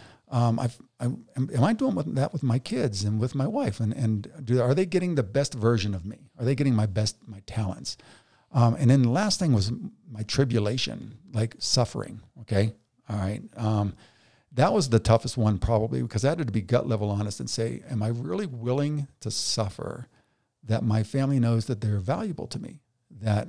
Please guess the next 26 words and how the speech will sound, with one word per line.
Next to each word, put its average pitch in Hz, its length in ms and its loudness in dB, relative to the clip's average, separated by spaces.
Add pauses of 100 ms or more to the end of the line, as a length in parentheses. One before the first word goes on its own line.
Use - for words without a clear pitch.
(100)
I 113 140 4
would 104 260 4
do 180 160 4
things 156 300 2
that 131 80 4
I 127 40 8
wouldn't 123 280 6 (100)
normally 131 280 4
want 120 280 4
to 113 60 -2
do 98 260 2
because 110 320 2
they 151 120 0
wanna 104 260 2
do 92 180 0
it. - 180 -2 (480)
Um, 104 480 4
that 113 240 2
I 107 120 4
would, 110 300 4
um, 117 460 -4 (280)
I 120 80 2
would, 110 260 2 (100)
I 110 40 -4
would 107 140 0
stay 151 380 2